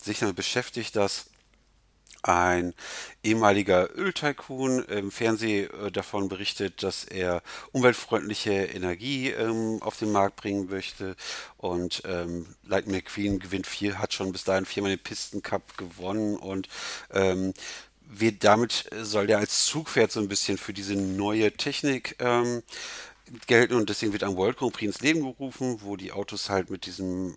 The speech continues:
Allinol, äh, Treibstoff, der angeblich ach super umweltfreundlich ist,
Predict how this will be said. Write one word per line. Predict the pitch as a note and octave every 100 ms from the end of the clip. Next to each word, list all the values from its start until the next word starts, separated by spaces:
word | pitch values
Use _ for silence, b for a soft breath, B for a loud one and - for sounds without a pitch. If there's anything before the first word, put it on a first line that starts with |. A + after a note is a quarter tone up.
| -
Allinol, | F#2+ F#2+ F#2+ F#2+ A2 C3+ C#3 C3+
äh, | A#2
Treibstoff, | - - A2 - B2 A2 -
der | G2+ F#2 F2
angeblich | F#2 F#2 - -
ach | -
super | - - G2 - F2
umweltfreundlich | - C#3 D#3+ - - C3 - B2
ist, | - B2 -